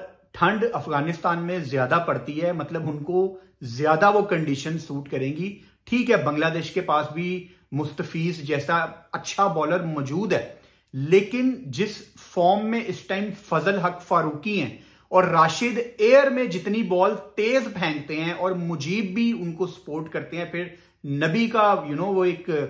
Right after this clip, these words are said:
एक्सपीरियंस मौजूद है। So, मेरे ख्याल से ये जो वर्ल्ड कप है, ये रियलिस्टिकली अफगानिस्तान के लिए बड़ा अच्छा होने वाला है, क्योंकि थोड़ी सी सिमिलैरिटी है पाकिस्तान और अफगानिस्तान के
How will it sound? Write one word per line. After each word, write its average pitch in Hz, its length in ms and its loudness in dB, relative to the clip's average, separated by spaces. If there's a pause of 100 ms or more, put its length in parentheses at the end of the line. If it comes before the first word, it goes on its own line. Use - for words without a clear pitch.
(300)
एक्सपीरियंस 185 680 -4
मौजूद 156 360 -4
है। - 340 -4 (240)
So, 190 60 2
मेरे 180 340 4
ख्याल 196 300 4
से 214 200 2 (580)
ये 170 140 0
जो 180 140 4
वर्ल्ड 165 320 2
कप 190 260 0
है, 202 300 2
ये 190 240 0
रियलिस्टिकली 196 800 0
अफगानिस्तान 170 800 -2
के 175 100 -2
लिए 180 440 0 (220)
बड़ा 160 240 6
अच्छा 196 360 4
होने 175 200 4
वाला 107 220 -4
है, - 120 -16 (200)
क्योंकि 220 180 -4
थोड़ी 254 420 0
सी 320 140 -6
सिमिलैरिटी 214 720 2
है 190 460 0 (280)
पाकिस्तान 214 600 4
और 220 180 -2
अफगानिस्तान 170 800 -2
के 190 180 0